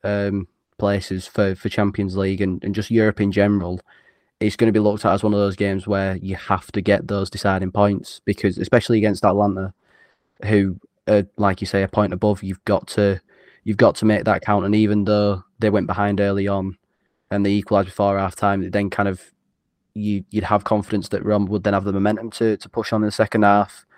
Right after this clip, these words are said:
And while they potentially had more of the ball and things like that, they didn't really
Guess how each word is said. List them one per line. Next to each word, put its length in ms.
And 120
while 160
they 60
potentially 340
had 80
more 160
of 80
the 60
ball 360
and 160
things 200
like 160
that, 300
they 100
didn't 260
really 440